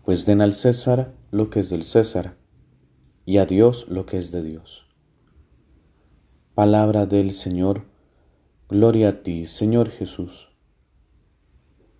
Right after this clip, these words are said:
Hay una imagen para poder comprender, eh, quiénes somos nosotros como bautizados, y es precisamente la de la moneda. Esto lo utilizó mucho, por ejemplo, Santo Tomás de Aquino,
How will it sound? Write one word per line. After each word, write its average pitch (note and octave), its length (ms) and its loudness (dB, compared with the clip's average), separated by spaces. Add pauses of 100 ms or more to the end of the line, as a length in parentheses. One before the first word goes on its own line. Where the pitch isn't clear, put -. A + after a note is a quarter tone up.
(1400)
Hay A2+ 180 2
una C3+ 120 4
imagen A#2+ 720 0 (240)
para F#2 260 -8
poder F#2+ 300 -2
comprender, G2+ 840 0 (580)
eh, E2+ 500 -6 (300)
quiénes A2 300 2
somos G2+ 260 0
nosotros F#2 600 -2
como F2 220 -2
bautizados, F2 840 -2 (440)
y G2 100 0
es G2+ 80 6
precisamente G#2 1000 -4 (460)
la G2 140 -4
de F#2 80 -2
la F2 100 -6
moneda. F2+ 500 -2 (720)
Esto G#2 260 -6
lo G2 80 -2
utilizó G2 420 -2
mucho, G2 320 -6
por F2+ 140 -4
ejemplo, F#2 720 -6
Santo F#2 360 -8
Tomás F2+ 280 -6
de E2+ 80 -8
Aquino, G#2+ 360 -4